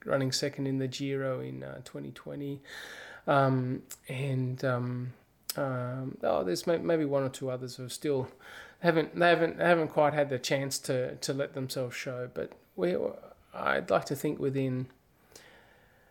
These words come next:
if Jack or Ben can't do, can't make the podium in the next sort of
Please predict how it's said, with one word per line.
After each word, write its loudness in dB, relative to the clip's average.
if -6
Jack 4
or 6
Ben 0
can't 4
do, 2
can't 2
make 0
the -4
podium 4
in 2
the -2
next -2
sort -2
of -6